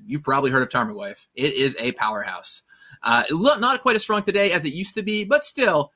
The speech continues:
gets the job done. And like it's, like other cards like Scavenging Ooze, fights the good fight with some clean, fair Magic.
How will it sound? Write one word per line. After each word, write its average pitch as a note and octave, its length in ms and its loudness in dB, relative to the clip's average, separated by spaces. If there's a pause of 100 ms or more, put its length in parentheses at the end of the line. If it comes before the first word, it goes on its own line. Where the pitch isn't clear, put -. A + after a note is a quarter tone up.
(100)
gets F#3+ 160 -2
the G3+ 100 0
job F#3 320 2
done. A#2+ 220 -4
And G3+ 240 -4
like D#4 220 4
it's, - 180 -4 (100)
like G3 260 0
other E3+ 140 0
cards D3+ 240 0
like C#3+ 80 -8
Scavenging C#3 400 -2
Ooze, A2 320 -8 (220)
fights D#3 380 0
the C#3+ 60 -2
good C3 240 2
fight G2 320 -8
with A#2 100 -8
some A#2+ 160 -4
clean, A#2 480 -2 (100)
fair F2 380 -12 (160)
Magic. - 480 -14